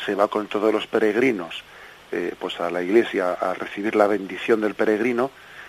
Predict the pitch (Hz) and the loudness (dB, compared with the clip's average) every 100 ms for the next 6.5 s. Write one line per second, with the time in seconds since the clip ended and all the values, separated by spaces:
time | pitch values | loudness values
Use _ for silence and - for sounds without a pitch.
0 | - - 101 104 104 120 120 107 117 123 | -20 -12 -2 0 2 4 2 2 0 0
1 | 104 117 117 113 110 - 151 104 87 87 | 2 2 2 0 -2 -2 0 0 -2 -8
2 | - - 113 113 120 110 104 131 - 139 | -8 -4 -2 -2 -2 -2 -2 -2 -4 -6
3 | 113 - - 110 131 123 - 90 104 123 | -6 -8 -6 -2 0 0 -2 -4 4 4
4 | 90 98 - - - - - - - - | 2 -6 -8 -12 -20 -16 -16 -16 -20 -6
5 | - 90 85 98 - 101 104 104 104 107 | -6 -4 -4 -6 -4 -4 -4 -4 0 2
6 | 107 151 127 95 | 4 8 6 6